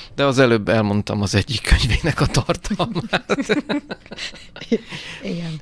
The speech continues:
Speaker 1: Egyébként én imádom pont ezt a... Hogy ilyen, tehát hétköznapi dolgokról tud írni művésziem, de, és, de jó, hidd el, olvasd már, olvasd már valamelyiket.
Speaker 2: Oké.
Speaker 1: Hajlandó vagyok neked, hajlandó vagyok könyvet kölcsönadni,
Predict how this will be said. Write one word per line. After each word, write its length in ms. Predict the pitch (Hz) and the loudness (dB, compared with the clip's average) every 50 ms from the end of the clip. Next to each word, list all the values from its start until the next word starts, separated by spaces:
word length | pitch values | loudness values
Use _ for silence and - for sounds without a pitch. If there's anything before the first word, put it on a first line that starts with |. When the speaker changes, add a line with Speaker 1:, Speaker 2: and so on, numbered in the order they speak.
| - - | -8 -4
Speaker 1:
Egyébként 680 | 131 139 135 131 127 113 - - 131 120 120 107 - | -2 0 2 2 0 0 -2 -2 -2 0 0 -2 -4
én 240 | - 78 117 120 113 | -2 -2 0 2 2
imádom 520 | 113 110 110 107 104 104 95 107 107 104 | 2 2 2 2 2 2 2 0 -2 -2
pont 300 | - 123 120 113 107 98 | -2 -2 -2 -2 -2 -4
ezt 260 | 110 104 - - - - | -4 -6 -6 -6 -6 -6
a... 200 | 107 101 101 - - - - - - - - - - - - | -4 -6 -6 -10 -14 -20 -20 -20 -20 -20 -20 -20 -20 -10 -6
Hogy 120 | 139 131 135 | -4 -2 0
ilyen, 260 | 151 156 151 - - - - - | 2 0 0 -2 -6 -12 -20 -8
tehát 180 | _ 143 131 - | _ -6 -6 -2
hétköznapi 680 | - 151 180 180 - - 160 147 120 143 135 - - 131 | 2 2 2 2 2 2 0 2 2 2 0 0 0 0
dolgokról 680 | 117 131 139 143 139 131 131 117 - 127 120 117 117 | 2 4 4 6 6 4 2 2 4 4 4 4 4
tud 360 | - - 131 127 123 107 - - - - - - - | 2 0 0 0 0 0 -6 -12 -14 -20 -20 -16 -8
írni 300 | - 127 131 123 120 120 | -4 -2 0 0 2 2
művésziem, 840 | 117 117 113 113 113 107 101 104 98 98 - - - 101 95 95 92 90 | 2 4 4 4 4 4 4 4 2 2 0 -2 0 0 0 0 0 0
de, 140 | 85 110 - - - - | -2 -2 -2 -4 -10 -8
és, 240 | - 117 113 - - - | -6 -2 -2 -2 -2 0
de 100 | 113 107 | 2 2
jó, 260 | 107 110 107 101 92 | 4 4 4 2 2
hidd 300 | 110 113 120 110 107 113 | 2 0 0 0 0 -4
el, 120 | 127 - - | -4 -2 0
olvasd 420 | - 123 135 143 143 139 143 - | 0 2 2 2 2 2 2 0
már, 180 | 110 107 - - | -2 -2 0 2
olvasd 360 | 143 160 156 135 120 110 113 | 2 2 2 2 0 0 0
már 180 | 104 101 101 101 | 0 -2 -2 0
valamelyiket. 680 | 101 104 104 101 101 101 101 98 - - 101 101 - - - - - | 0 0 0 0 0 -2 -2 -4 -4 -6 -8 -8 -8 -12 -20 -8 -2
Speaker 2:
Oké. 420 | 254 214 214 - - - 196 165 - - | 0 0 0 0 -4 -8 -10 -10 -10 -2
Speaker 1:
Hajlandó 440 | - 156 165 165 151 135 123 123 | 2 2 4 4 4 4 4 4
vagyok 280 | 113 120 120 110 104 - | 4 6 4 4 2 2
neked, 380 | - 147 160 156 - 123 104 - | 2 2 2 2 0 -2 -2 0
hajlandó 460 | - 123 123 120 120 110 104 107 104 | -2 -2 0 0 0 0 0 0 0
vagyok 300 | 101 104 101 98 95 - | 0 0 0 0 -2 -2
könyvet 340 | - 107 101 95 98 95 - | -2 -2 -2 0 -2 -4 -2
kölcsönadni, 680 | - - 123 117 - - 135 135 131 127 143 151 | -2 -2 -2 -2 -2 -2 0 0 0 0 -2 -4